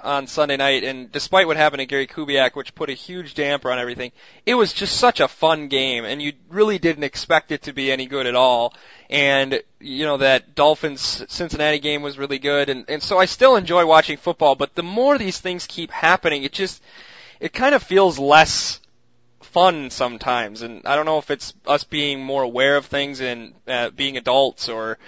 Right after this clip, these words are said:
uh, living in modern culture where information is so available, but I don't know about you, but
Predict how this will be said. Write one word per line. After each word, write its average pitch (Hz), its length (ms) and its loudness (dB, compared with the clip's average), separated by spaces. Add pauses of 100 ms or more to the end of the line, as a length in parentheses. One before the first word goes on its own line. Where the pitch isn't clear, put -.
(240)
uh, 101 240 -4 (100)
living 135 280 -6
in 120 140 -8
modern 131 320 2
culture 131 380 -6
where 127 140 -6
information 131 560 -8
is 113 40 -12
so 120 200 -6
available, 117 440 -4
but 117 220 -6 (380)
I - 20 0
don't 233 120 6
know 240 120 6
about 214 80 4
you, 226 160 -4
but 185 160 -2